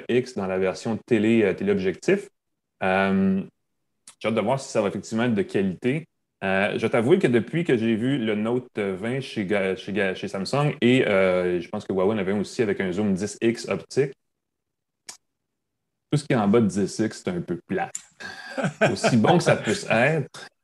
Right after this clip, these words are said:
c'est comme, ouais, mais l'autre, il fait du dix X, donc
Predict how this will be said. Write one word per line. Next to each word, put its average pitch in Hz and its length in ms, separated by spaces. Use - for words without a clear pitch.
c'est - 80
comme, 107 240
ouais, 143 180
mais 117 100
l'autre, 135 280
il - 40
fait 101 120
du 98 120
dix - 500
X, 175 280
donc 117 220